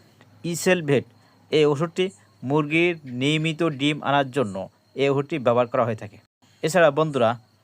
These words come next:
এক ফর্মুলা স্ক্রিনে দেখানো হচ্ছে, এক ফর্মুলা এই ওষুধটিও ডিম উৎপাদনের জন্য ব্যবহার করা হয়ে থাকে। নিয়মিত ডিম পাওয়ার জন্য এই এক ফর্মুলা এই ওষুধটি এক গ্রাম ওষুধ এক লিটার পানিতে মিশিয়ে পরপর দুই থেকে তিন দিন খাওয়ালে আপনার মুরগি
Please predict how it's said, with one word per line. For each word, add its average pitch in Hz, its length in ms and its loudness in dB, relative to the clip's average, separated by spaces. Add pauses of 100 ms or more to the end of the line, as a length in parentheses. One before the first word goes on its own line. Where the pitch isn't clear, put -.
(320)
এক 170 180 4 (120)
ফর্মুলা 110 400 0 (320)
স্ক্রিনে 156 320 -6
দেখানো 135 200 0
হচ্ছে, 147 180 -4 (240)
এক 151 140 -4
ফর্মুলা 165 300 2 (160)
এই 156 100 6
ওষুধটিও 170 340 -2 (380)
ডিম 147 140 0 (100)
উৎপাদনের 143 520 -2
জন্য 143 120 -2 (100)
ব্যবহার 127 240 2
করা 139 120 0
হয়ে 139 120 -6
থাকে। 139 120 -6 (340)
নিয়মিত 147 280 -2 (140)
ডিম 135 200 -2
পাওয়ার 131 260 2
জন্য 127 140 -2 (480)
এই 139 80 0 (160)
এক 143 80 -4 (100)
ফর্মুলা 147 320 0 (100)
এই 135 100 0
ওষুধটি 143 280 -6 (460)
এক 123 80 0 (120)
গ্রাম 143 260 0
ওষুধ 143 200 -8 (160)
এক 131 140 -2
লিটার 131 240 -4
পানিতে 135 280 -4
মিশিয়ে 151 300 -6 (460)
পরপর 151 280 4 (240)
দুই 147 160 -2
থেকে 156 200 -4
তিন 139 160 -4
দিন 143 100 -4 (100)
খাওয়ালে 131 280 2 (140)
আপনার 139 240 -6
মুরগি 123 200 -6